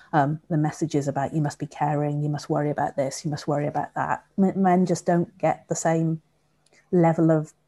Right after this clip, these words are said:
blame and guilt put on them when they become fathers. Um, they're praised for far lower standards of care. Um, they're praised for doing the minimum. They get away with far worse behavior. It's something,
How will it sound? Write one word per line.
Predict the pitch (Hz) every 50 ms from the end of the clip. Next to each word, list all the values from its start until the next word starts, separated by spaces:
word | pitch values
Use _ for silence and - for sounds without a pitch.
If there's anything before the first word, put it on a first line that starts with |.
| _ _ _
blame | - 175 165 165 165 165
and | 160 156 160
guilt | 160 190 175 170 - - _
put | - - - -
on | 175 170 175 165
them | 151 151 156 160 156 - _ _ _
when | - 175 165 160 160
they | 165 160
become | 160 156 - - 160 160
fathers. | 160 190 190 180 165 - - 151 147 - - - - - - - - - -
Um, | - 156 156 160 156 151 156 - _ _ _ _
they're | 190 170 160 160 156 156 151 156 156 160 156 - _ _ _ _ _ _ _ _ _ _ _ _ _ _ -
praised | - - - 180 165 165 165 - - -
for | - - 170 160 156 156 156 160 160
far | - - - 175 170 165 165
lower | 165 170 170 160 165 160
standards | - - 170 156 151 165 160 160 156 - -
of | 151 - -
care. | - 180 175 170 175 180 - _ _ _ - - - - - - - _
Um, | 180 165 151 156 156 151
they're | - - 160
praised | - - 175 165 160 165 165 160 - -
for | - - 170
doing | - 170 165 165 160 151 156 160
the | 156 156
minimum. | 160 165 165 170 165 170 175 175 175 165 - -
They | _ 170
get | 156 - - - - 170
away | 165 160 165 156 160 160 165 165
with | 160 170 160 156 160 160 160 - -
far | - - - 165 165 160
worse | 160 165 165 - -
behavior. | - 151 - 175 165 160 165 160 185 180 170 160 - _ _ _ _ - - - _
It's | - - -
something, | - 220 190 165 180 170 170